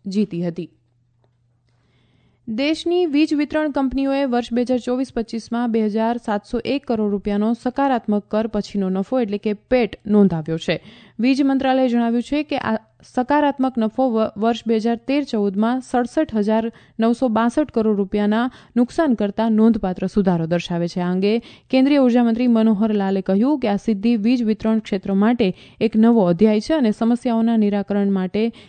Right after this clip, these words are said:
લેવામાં આવેલા અનેક પગલાઓનું પરિણામ છે. તેમણે કહ્યું કે સરકાર આ ક્ષેત્રમાં જરૂરી સુધારાઓ લાગુ કરવા માટે પ્રતિબદ્ધ છે,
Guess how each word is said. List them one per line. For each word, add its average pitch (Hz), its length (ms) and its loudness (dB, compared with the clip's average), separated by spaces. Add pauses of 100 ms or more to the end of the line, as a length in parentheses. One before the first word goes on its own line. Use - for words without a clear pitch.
લેવામાં 254 420 4
આવેલા 196 260 2
અનેક 240 320 2
પગલાઓનું 180 540 -2
પરિણામ 165 440 -2
છે. - 280 -2 (320)
તેમણે 277 220 4
કહ્યું 294 220 6
કે 302 120 2
સરકાર 262 420 0
આ 240 80 2
ક્ષેત્રમાં 233 460 0
જરૂરી 233 380 2
સુધારાઓ 202 460 0
લાગુ 208 300 2
કરવા 190 260 0
માટે 208 280 2
પ્રતિબદ્ધ 190 540 -2
છે, 302 260 -2